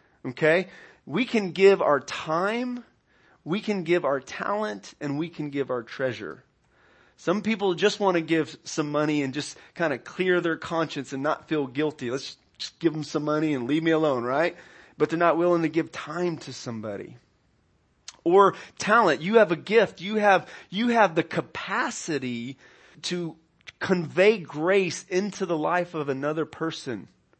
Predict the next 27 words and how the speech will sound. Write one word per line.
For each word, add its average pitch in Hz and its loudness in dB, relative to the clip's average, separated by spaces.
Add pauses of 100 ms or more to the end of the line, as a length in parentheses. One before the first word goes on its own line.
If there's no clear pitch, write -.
(420)
through 147 -4
your 123 -2
words 202 4
and 131 -6
through 135 -6
your 117 -6
actions, 165 -4 (260)
through, 147 0
through - -6
your 123 -2
gifting. 175 -2
God's 170 2
given 170 0
you 160 2
a 135 2
talent. - -8 (220)
He's 147 -6
given 185 6
you 185 0
a 160 0
spiritual 180 0
gift 143 0 (300)
and 160 0 (320)
through 170 4
which 190 2
you 160 -6
can 156 -2